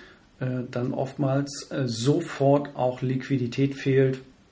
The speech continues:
gerade wenn der Erlösrückgang um dreißig Prozent zurückgeht. Äh, das heißt, die Unternehmen, äh, leben direkt von der Substanz. Äh, also vom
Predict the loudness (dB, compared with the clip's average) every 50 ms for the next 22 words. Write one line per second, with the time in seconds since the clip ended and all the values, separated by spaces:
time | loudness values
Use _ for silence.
0 | _ _ _ _ _ _ _ _ _ _ -20 -20 -10 -6 -4 0 0 2 2 2
1 | 2 2 2 2 0 -2 -4 -2 2 4 4 4 2 0 -2 -2 -2 -2 -2 -4
2 | -4 -4 -4 -4 -6 -6 -6 -4 -2 -2 -2 -2 -6 -8 -8 -10 -10 -6 -6 -6
3 | -6 -6 -6 -6 -6 -6 -4 -4 -4 -4 -6 -10 -18 -20 -20 -18 -18 -20 -20 -20
4 | -18 -12 -10 -10 -8 -4 -4 -4 -2 0 0 4 4 4 4 4 2 -2 -2 -2
5 | 0 -2 0 0 2 2 4 4 2 2 0 -2 -6 -8 -8 -8 -6 -6 -2 0
6 | 2 2 4 4 4 4 2 0 -4 -10 -8 -4 -2 -2 0 -2 -2 -4 -6 -4
7 | -2 -2 0 -2 -4 -6 -10 -10 -6 -4 0 0 2 0 0 -2 -8 -16 -18 -20
8 | -20 -20 -20 -20 -20 -20 -18 _ -10 -10 -10 -10 -10 -8 -6 -6 -4 -4 -4 -6
9 | -8 -8 -8 -4 -4 -2 -2 -2 -4